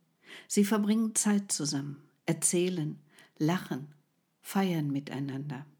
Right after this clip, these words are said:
So lange haben wir all das entbehren müssen. Wir merken, was uns gefehlt hat in den letzten Monaten.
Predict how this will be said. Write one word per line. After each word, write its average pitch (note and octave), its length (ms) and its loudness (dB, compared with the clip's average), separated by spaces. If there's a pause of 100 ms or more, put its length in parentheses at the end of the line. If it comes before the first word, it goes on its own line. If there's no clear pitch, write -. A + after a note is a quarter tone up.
(800)
So G#3+ 320 4
lange F3 420 2
haben D#3+ 220 -2
wir D3+ 160 2
all F#3 180 2
das E3+ 280 0
entbehren D3+ 520 0
müssen. C#3+ 360 -8 (920)
Wir D3+ 140 2
merken, D#3+ 420 2
was E3+ 180 -2
uns E3+ 200 -4
gefehlt G3 480 -2
hat D3 260 -8 (180)
in D#3 180 0
den C#3+ 120 4
letzten C3 500 -2
Monaten. C3 640 -2